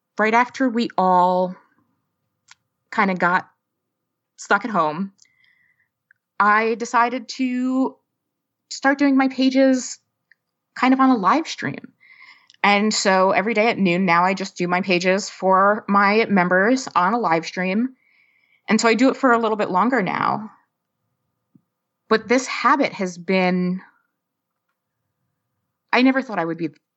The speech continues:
type of person to have an actual creative art habit where I make something consistently every single day. But I have found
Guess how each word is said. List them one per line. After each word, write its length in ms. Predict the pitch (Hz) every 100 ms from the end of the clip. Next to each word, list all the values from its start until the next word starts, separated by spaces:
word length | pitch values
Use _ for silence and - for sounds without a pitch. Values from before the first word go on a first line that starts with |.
| -
type 140 | 185
of 80 | 156
person 240 | 170 156
to 60 | 156
have 140 | 170 160
an 160 | 156
actual 380 | - 165 - 165
creative 420 | 156 185 170 160
art 200 | - 160
habit 280 | - 156 -
where 160 | - 151
I 80 | 185
make 240 | 156 151
something 460 | - 156 - 170 -
consistently 680 | 190 - 156 - 131 165
every 220 | - -
single 240 | - 120 -
day. 280 | 50 - - _ _ _ _ _ _ _ _ _ _ - _ _ _ _ _ _ -
But 120 | 233
I 100 | 226
have 160 | 247 240
found 640 | 214 202 202 226 220